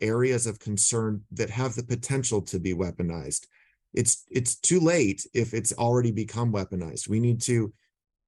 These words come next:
have people identifying these ahead of time, raising the alarm bells, and calling upon, upon Congress to put in place appropriate safeguards so that we're not trying to fix this up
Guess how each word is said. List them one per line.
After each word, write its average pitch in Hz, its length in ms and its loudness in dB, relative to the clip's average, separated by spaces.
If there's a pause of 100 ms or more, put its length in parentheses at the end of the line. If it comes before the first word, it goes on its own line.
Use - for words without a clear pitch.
(120)
have 131 360 -4
people 120 380 0
identifying 117 640 0
these 107 180 -2
ahead 104 220 -2
of 101 100 -4
time, 104 320 0
raising 123 400 2
the 120 80 2
alarm 104 360 0
bells, 95 480 -4
and 92 160 -2
calling 120 380 0
upon, 104 540 0
upon 117 480 -2
Congress 113 680 2 (420)
to - 80 -4
put 139 220 2
in 135 120 2
place 117 400 -2
appropriate 123 640 -2
safeguards 110 800 -2 (360)
so 123 240 2
that 117 200 -2
we're 117 120 -2
not 117 240 -4
trying 110 240 -4
to 101 60 -4
fix - 280 -4
this 101 200 -2
up 98 180 -4